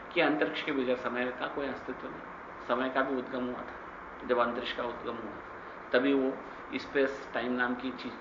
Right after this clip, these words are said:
पैदा हुई, जो, जिस प्रकार से हम कहते हैं जमीन खरीदते, तो ऐसा नहीं कह सकते इतनी लंबी है, लेकिन ये भी कहना पड़ता है कि इतनी चौड़ी है।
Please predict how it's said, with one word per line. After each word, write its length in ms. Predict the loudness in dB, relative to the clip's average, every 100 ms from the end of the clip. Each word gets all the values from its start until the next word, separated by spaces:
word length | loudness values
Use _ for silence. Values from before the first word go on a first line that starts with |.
| -10 0
पैदा 200 | 2 2
हुई, 180 | -2 0
जो, 240 | 2 2 0 -6 -10 -12 -10 -6
जिस 160 | -6 2
प्रकार 280 | 4 6 4
से 60 |
हम 140 | 4 4
कहते 200 | 4 2
हैं 100 | 2
जमीन 260 | 2 2
खरीदते, 300 | 2 0 0
तो 60 | 0
ऐसा 220 | 2 4
नहीं 120 | 4
कह 100 | 2
सकते 200 | 0 0
इतनी 220 | 0 2 2
लंबी 260 | 2 0
है, 60 | 0
लेकिन 200 | 0 2
ये 120 | 0
भी 100 | 2
कहना 220 | 2 4
पड़ता 260 | 4 4 2
है 60 |
कि 120 | 2 -2
इतनी 180 | -4
चौड़ी 280 | 0 0 0
है। 380 | -2 -8 -10